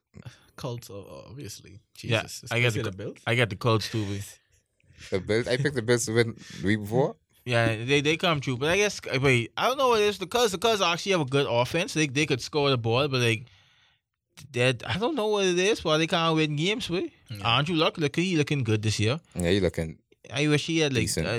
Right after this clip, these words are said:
Speaker 2: he throwing a bit too much picks for me, but he's still scoring at least two touchdowns every game. Uh,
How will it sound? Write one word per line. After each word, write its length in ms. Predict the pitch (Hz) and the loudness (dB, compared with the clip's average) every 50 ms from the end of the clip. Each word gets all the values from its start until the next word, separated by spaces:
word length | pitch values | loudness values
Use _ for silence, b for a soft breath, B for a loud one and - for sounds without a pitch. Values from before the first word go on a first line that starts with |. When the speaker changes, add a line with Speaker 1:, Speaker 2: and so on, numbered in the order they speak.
| 113 123 | -4 -4
Speaker 2:
he 220 | 165 175 165 147 - _ | -6 -6 -6 -8 -8 _
throwing 400 | - - 175 170 160 147 135 90 | -2 0 2 4 4 4 2 0
a 80 | 90 117 | 0 0
bit 200 | 117 131 131 - | 0 0 0 0
too 80 | - | 0
much 220 | 160 156 147 - - | 0 0 0 2 2
picks 260 | - 156 - - - | 2 2 2 0 -2
for 80 | - 117 | 0 0
me, 200 | 110 110 123 139 | 2 2 0 2
but 140 | 131 113 120 | 2 2 2
he's 120 | 135 135 - | 2 2 2
still 280 | - 143 135 135 131 123 - b b b b b b b | 2 2 2 2 0 -4 -10 b b b b b b b
scoring 320 | - - - 151 135 120 | -14 -6 -2 0 2 2
at 40 | 107 104 | 2 2
least 160 | 113 113 - | 2 0 2
two 140 | - 139 123 | 0 0 2
touchdowns 500 | - 127 120 - 123 113 110 104 101 107 | 2 0 2 2 0 0 0 0 0 0
every 200 | 95 95 98 98 | 0 0 0 -2
game. 280 | 98 101 101 113 135 - b b b b b b b b b b _ _ - | -4 -6 -8 -8 -12 -14 b b b b b b b b b b _ _ -2
Uh, 480 | 120 123 127 127 127 131 127 127 127 | 0 2 2 2 2 2 2 0 -2